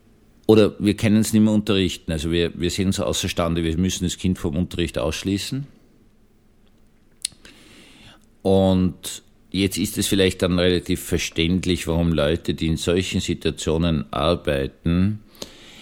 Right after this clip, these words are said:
das Theater noch zwei Stunden mehr in der Woche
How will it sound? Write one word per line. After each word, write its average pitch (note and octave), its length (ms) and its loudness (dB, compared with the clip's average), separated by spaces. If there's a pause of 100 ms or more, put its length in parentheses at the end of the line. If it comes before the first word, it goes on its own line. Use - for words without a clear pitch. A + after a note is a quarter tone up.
(460)
das A2+ 400 4
Theater D2 840 0 (160)
noch F#2+ 380 4
zwei E2+ 320 2
Stunden D#2+ 640 -4
mehr D2+ 400 -4
in D2 100 -6
der C2+ 160 -8
Woche G#2 600 -4